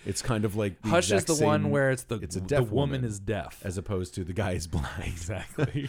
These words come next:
Speaker 1: <laughs> And there's actually something coming out. Oh, fuck. I just read about it. It's basically, um, come on, tip of my tongue. Who the fuck is it? Fuck, I can't remember. But it's, it's basically A Quiet Place, but with v-, sight instead of sound.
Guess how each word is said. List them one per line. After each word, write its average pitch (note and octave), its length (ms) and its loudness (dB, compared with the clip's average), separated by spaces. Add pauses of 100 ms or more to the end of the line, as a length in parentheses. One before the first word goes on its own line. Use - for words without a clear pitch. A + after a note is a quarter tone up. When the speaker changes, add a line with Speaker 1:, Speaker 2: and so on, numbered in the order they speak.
(140)
Speaker 1:
<laughs> - 160 -12
And D3+ 100 4
there's D3 120 0
actually B3+ 260 -2
something G#3+ 340 0
coming B2+ 520 0
out. A#2+ 340 0 (840)
Oh, G2 260 -6
fuck. - 420 -16
I A2 80 -4
just A2 400 -4
read A2 200 2
about F2 240 0
it. - 80 -2
It's G2+ 180 -2
basically, B2 640 2 (160)
um, G2 420 0 (460)
come G2 160 -8
on, D#2+ 140 -6
tip F#2+ 140 -8
of G2 40 -8
my F#2 80 -4
tongue. E2+ 180 -4
Who F2 80 -2
the E2+ 60 -6
fuck E2+ 180 -8
is D#2 140 -6
it? D#2 100 -6 (1160)
Fuck, - 360 -8
I G2 140 -8
can't - 200 -8
remember. A#2 400 2 (300)
But A2+ 180 -2
it's, - 320 -2
it's A2 160 -2
basically B2+ 420 0
A - 80 -6
Quiet B2+ 400 -2
Place, E3 500 -6
but G2 260 -4
with F#2+ 260 -4 (120)
v-, F2 200 -8 (100)
sight G#2 520 -2
instead F2+ 400 -2
of E2 80 -8
sound. - 480 -4